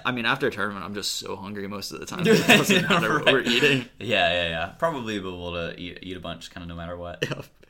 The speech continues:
Speaker 1: Uh, this is a good question. Uh, Sproustown asks, "What are the biggest traps aspiring grinders can fall into?"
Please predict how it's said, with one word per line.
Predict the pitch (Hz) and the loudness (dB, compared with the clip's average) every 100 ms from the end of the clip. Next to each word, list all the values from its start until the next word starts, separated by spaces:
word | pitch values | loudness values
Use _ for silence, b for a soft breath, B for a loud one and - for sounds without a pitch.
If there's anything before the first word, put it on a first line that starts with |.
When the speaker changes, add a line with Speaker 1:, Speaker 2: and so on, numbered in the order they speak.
| B 214 B B B B _ _ - | B -20 B B B B _ _ -8
Speaker 1:
Uh, | 104 104 | -2 2
this | 123 202 | 4 6
is | 185 | 4
a | |
good | 113 98 | 2 -2
question. | - - - 80 - - | -6 -10 -10 -12 -8 -4
Uh, | 98 | -4
Sproustown | - 135 117 120 107 | 2 2 2 2 2
asks, | 104 107 - - | 2 0 -4 -4
"What | 127 185 | 2 4
are | |
the | 233 | 4
biggest | 135 165 - - | 4 2 2 -2
traps | - 107 104 - - | -4 0 0 -2 -6
aspiring | - - 104 98 98 | -4 -2 -2 -2 -6
grinders | 92 98 95 - | -6 -6 -8 -8
can | 95 | -10
fall | 90 90 87 | -6 -4 -2
into?" | 110 104 - 113 | -4 -6 -10 -12